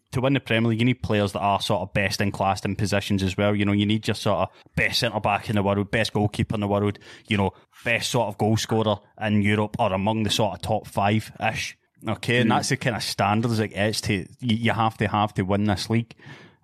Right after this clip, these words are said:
Speaker 1: And I reckon, you know, it's gonna be sort of, like, big wages and for the first few years, and it'll just be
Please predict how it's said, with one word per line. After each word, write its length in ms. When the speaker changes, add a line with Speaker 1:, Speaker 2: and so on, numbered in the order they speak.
Speaker 1:
And 480
I 120
reckon, 600
you 120
know, 160
it's 220
gonna 220
be 220
sort 300
of, 340
like, 380
big 200
wages 460
and 100
for 140
the 60
first 260
few 140
years, 320
and 160
it'll 120
just 220
be 220